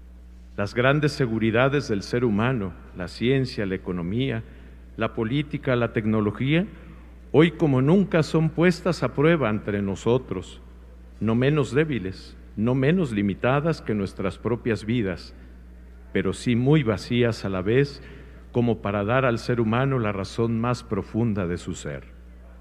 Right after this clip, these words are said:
La voz del cristiano hoy puede ser una voz más en este mundo, puede incluso sentirse como una voz que clama en el desierto,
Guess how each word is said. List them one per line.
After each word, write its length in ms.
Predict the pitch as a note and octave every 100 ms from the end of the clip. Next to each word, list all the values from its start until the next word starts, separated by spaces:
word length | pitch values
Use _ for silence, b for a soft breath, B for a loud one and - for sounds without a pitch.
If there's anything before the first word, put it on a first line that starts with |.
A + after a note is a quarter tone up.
| - - - - - - - - - - - -
La 80 |
voz 220 | C#3 F3+ F3
del 160 | C#3+
cristiano 540 | C#3 B2+ - D#3 D#3+ C#3
hoy 160 | D#3+
puede 280 | D#3 D#3+ D3
ser 220 | D3 D3+
una 160 | D3+ C3
voz 260 | C#3 D3
más 320 | C#3+ D3 D#3+ A2+
en 140 | A2+
este 240 | A2+ -
mundo, 400 | A#2 C3+ C3+ G2 - B B B B B
puede 220 | C3+ D#3
incluso 560 | F3+ C#3+ B2+ A#2+ - F3
sentirse 720 | - A#2+ G2 D3+ F3+ - C3+
como 220 | - G#2+
una 160 | A#2+ A2+
voz 280 | A2+ B2+ -
que 160 | G#2+
clama 320 | - G#2 G#2+ G2
en 80 |
el 140 | F#2 E2+
desierto, 640 | F2 - F#2+ F2+ - F2